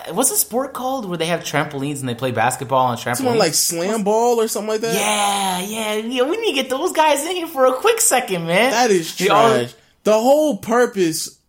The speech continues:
Speaker 2: of them jumping is just the, the ability to be able to hang in the air like that. If you just give people trampolines, that defeats the purpose.
Speaker 1: I agree. I agree. I just thought it'd be a neat idea.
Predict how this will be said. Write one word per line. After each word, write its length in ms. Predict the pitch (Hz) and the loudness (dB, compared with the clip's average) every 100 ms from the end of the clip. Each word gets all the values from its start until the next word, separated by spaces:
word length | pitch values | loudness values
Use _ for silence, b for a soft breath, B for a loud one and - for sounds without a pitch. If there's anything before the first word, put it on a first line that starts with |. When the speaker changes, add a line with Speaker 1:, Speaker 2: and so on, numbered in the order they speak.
| _ - | _ -4
Speaker 2:
of 180 | 151 139 | -2 0
them 260 | 170 165 | -2 -2
jumping 440 | 123 139 165 160 139 | -2 -2 0 0 0
is 240 | 131 117 | 0 -2
just 320 | 123 143 135 - | -2 -2 -2 -2
the, 320 | 135 127 - | -2 -2 -4
the 160 | 120 127 | -2 -2
ability 680 | 120 113 147 147 139 156 135 | 0 2 2 2 -4 -8 -8
to 120 | 139 | -6
be 180 | 131 131 | -2 0
able 140 | 123 | 0
to 100 | 117 | -2
hang 240 | 139 143 131 | -2 -2 -2
in 80 | |
the 100 | 120 | -2
air 240 | 110 131 139 | 0 0 0
like 260 | 113 104 | -2 -4
that. 280 | 117 101 92 b b b - | -6 -6 -8 b b b -8
If 100 | 139 | -4
you 80 | 202 | -2
just 220 | 190 147 | -2 0
give 180 | 175 180 | 0 0
people 240 | 185 160 | -4 -4
trampolines, 680 | 139 175 165 143 139 165 147 | -4 -4 -4 -2 -2 0 0
that 180 | 135 127 | -2 -2
defeats 400 | 127 - 156 - | -4 -4 -6 -4
the 100 | 123 | -6
purpose. 560 | 139 143 110 98 - - _ _ | -2 -2 -4 -8 -12 -20 _ _
Speaker 1:
I 160 | - 180 | -6 -6
agree. 340 | 127 104 95 - _ - | -4 -10 -14 -18 _ -10
I 100 | 104 | -10
agree. 280 | 92 90 90 | -10 -18 -10
I 80 | 151 | -8
just 120 | 147 | -4
thought 120 | 113 | -6
it'd 60 | 101 | -6
be 60 | 95 | -10
a 20 | 95 | -14
neat 40 | |
idea. 260 | 92 95 | -16 -20